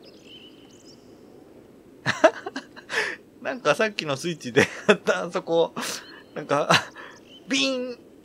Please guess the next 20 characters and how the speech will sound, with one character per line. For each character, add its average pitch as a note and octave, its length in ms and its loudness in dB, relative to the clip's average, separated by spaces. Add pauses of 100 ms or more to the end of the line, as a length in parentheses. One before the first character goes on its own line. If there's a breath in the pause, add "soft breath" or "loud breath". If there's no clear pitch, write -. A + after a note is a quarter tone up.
ビ C#4 320 2
ー B3 80 2
ン G#3 60 -4
っ - 20 -6
て F3 160 2
な E3 160 6
る D#3 100 2
ん C3 80 -2
だ A#2+ 80 4
け A2+ 100 2
ど。 C#3 100 10
<laughs> - 280 2
あ D3+ 100 2
れ F3 120 2
な G#3 260 0
ん G#3 80 -8
だ A#2 140 6
ろ G2+ 100 -2
う F#2+ 40 -6
な。 G#2 140 -6